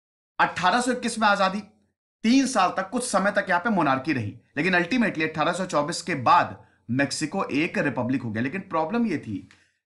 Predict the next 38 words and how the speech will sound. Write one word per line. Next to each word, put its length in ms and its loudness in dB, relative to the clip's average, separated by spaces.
कि 80 -6
भले 240 2
ही 80 2
मेक्सिको 380 0
ने 80 0
आजादी 480 0
ले 100 0
ली, 160 -4
अब 220 -4
भैया 160 -2
देखो, 240 -6
आर्मी 540 -2
तो 160 -4
अभी 160 -4
तक 160 -6
स्पेन 360 -4
की 100 -12
थी, 60 -14
स्पेन 340 -4
स-, 80 -6
स्पेनिश 480 0
सबको 260 -4
देख 200 -4
रहे 240 -4
थे, 40 -14
मेक्सिको 460 -2
की 140 -4
आर्मी 340 0
बहुत 340 -4
ज्यादा 180 -4
ताकतवर 500 -4
नहीं 220 0
थी, 340 -18
ठीक 140 -4
है। 180 -8
Mexico 380 -2
actually 580 0
was 320 0